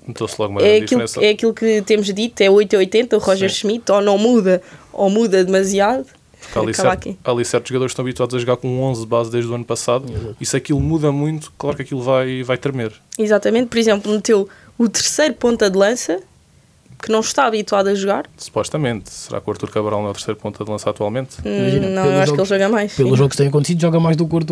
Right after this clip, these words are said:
Speaker 3: joga mais do
Speaker 2: Mas
Speaker 3: que o Tanque Steg.
Speaker 2: a-, atenção que o Tanque Steg tem um gol contra o
Speaker 1: Pois.
Speaker 2: Estrela da Amadora e o Arthur
Speaker 1: Sim.
Speaker 2: Cabral acaba por não ter nenhum, não é?
Speaker 3: Mas, mas o Tanque Steg para mim é fraco. Fraquíssimo.
Speaker 1: Eu acho que ainda não, é isso
Speaker 2: Olha,
Speaker 1: ainda não demonstrou.
Speaker 2: esta eu estive a falar com o meu pai isto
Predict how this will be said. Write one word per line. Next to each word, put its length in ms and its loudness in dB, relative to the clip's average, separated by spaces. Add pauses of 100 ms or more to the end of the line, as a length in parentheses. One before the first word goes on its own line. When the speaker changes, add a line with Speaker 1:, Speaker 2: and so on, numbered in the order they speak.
(360)
Speaker 3:
joga 240 -2
mais 160 4
do 40 6
Speaker 2:
Mas 140 4
Speaker 3:
que 100 2
o 40 0
Tanque 180 0
Steg. 200 6
Speaker 2:
a-, 80 4
atenção 300 2
que 60 0
o 40 -2
Tanque 200 -2
Steg 280 -2 (500)
tem 180 2
um 120 2
gol 300 4 (320)
contra 220 0
o 20 2
Speaker 1:
Pois. 80 2
Speaker 2:
Estrela 220 2
da 100 4
Amadora 360 4
e 120 0
o 180 0
Arthur 120 4
Speaker 1:
Sim. 180 2
Speaker 2:
Cabral 280 4
acaba 280 4
por 120 -6
não 140 0
ter 120 -2
nenhum, 280 0
não 100 0
é? 40 0
Speaker 3:
Mas, 100 -4 (100)
mas 140 0
o 60 -10
Tanque 180 0
Steg 180 -2
para 100 -2
mim 100 0
é 40 -4
fraco. 300 -12 (420)
Fraquíssimo. 460 -10 (580)
Speaker 1:
Eu 160 -8
acho 140 -6
que 100 -14
ainda 60 -6 (100)
não, 280 -10
é 20 -12
isso 60 -18 (200)
Speaker 2:
Olha, 220 2
Speaker 1:
ainda 120 0
não 100 0
demonstrou. 360 -2 (100)
Speaker 2:
esta 260 0
eu 40 2
estive 180 0
a 20 0
falar 280 2
com 120 -8
o 20 2
meu 120 0
pai 240 0
isto 440 -4